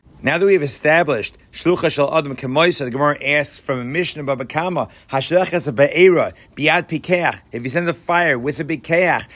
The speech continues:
the Pikeach is Chayiv. Why don't we say Shlucha Shel Adam Kemoisa and the Mishalech should be Chayiv? And the Gemara answers, Ein Shliach Ledvar Avera.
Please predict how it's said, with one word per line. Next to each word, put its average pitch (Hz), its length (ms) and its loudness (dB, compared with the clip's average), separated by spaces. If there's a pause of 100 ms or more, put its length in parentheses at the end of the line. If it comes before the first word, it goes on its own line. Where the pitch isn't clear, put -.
(120)
the - 100 -8
Pikeach 165 520 2
is 147 160 -4
Chayiv. 160 320 0
Why 147 160 0
don't 160 100 -8
we 156 60 -6
say 165 180 -2
Shlucha 165 400 -4
Shel 147 180 -6
Adam 165 200 -2
Kemoisa 147 600 -2 (300)
and 160 160 0
the 147 100 0
Mishalech 143 720 0
should 131 160 -8
be 127 60 -2
Chayiv? 113 440 -4 (260)
And 117 140 2
the 120 60 4
Gemara 127 240 4
answers, 139 600 0 (240)
Ein 127 160 0
Shliach 151 300 2
Ledvar 175 420 2
Avera. 123 380 0